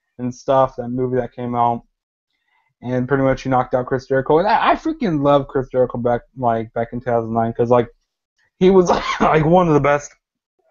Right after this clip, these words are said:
heels, and he's, he's probably one of the best heels of all times. You know, all of his whole best in world stuff he did.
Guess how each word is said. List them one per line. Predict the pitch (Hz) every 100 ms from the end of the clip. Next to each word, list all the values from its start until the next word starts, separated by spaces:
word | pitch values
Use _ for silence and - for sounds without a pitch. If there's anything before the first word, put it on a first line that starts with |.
| _
heels, | - 151 151 139 - _ - 123
and | 147 151
he's, | 180 196 190 - -
he's | 196 180 165 - _
probably | - 160 143
one | 139
of | 131
the | 120
best | 117
heels | 123 117
of | 113
all | 113 120
times. | 113 113 117 110
You |
know, | 113 117 113 _ _ 113 117 139
all | 135
of |
his | 135 123 139 - 110
whole | 151 147
best | 127 127 123
in | 127 117 123
world | 127 123 120
stuff | - 127 120
he | 123
did. | 120 127